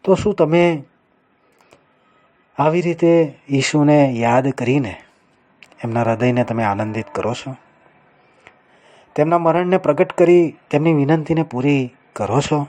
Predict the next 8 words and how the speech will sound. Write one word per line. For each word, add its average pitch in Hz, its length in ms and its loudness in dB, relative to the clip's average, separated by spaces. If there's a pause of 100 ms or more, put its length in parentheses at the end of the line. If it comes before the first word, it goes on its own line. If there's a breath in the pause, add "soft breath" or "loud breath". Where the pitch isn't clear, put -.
(100)
તેમની 127 240 -2
ઈચ્છાને 123 340 -6
પૂરી 110 260 -10
કરો 113 280 -10
છો? 135 260 -16 (1000 soft breath)
અગર 127 180 0
નથી 113 300 -6
કરતા, - 380 -6